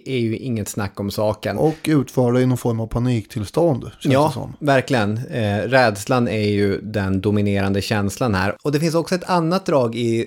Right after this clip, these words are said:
Speaker 1: septembermorden som är svårare att, eh, försvara än vad de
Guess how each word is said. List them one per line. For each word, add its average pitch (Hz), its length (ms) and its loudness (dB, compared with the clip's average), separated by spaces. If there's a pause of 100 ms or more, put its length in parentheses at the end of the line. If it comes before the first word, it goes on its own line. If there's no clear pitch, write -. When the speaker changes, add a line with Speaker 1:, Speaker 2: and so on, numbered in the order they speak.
(140)
Speaker 1:
septembermorden 113 1120 0
som 117 160 -4
är 117 60 0
svårare 139 720 2
att, - 420 -6
eh, 113 180 0 (520)
försvara 110 640 4
än 117 140 0
vad 113 140 4
de 110 260 -4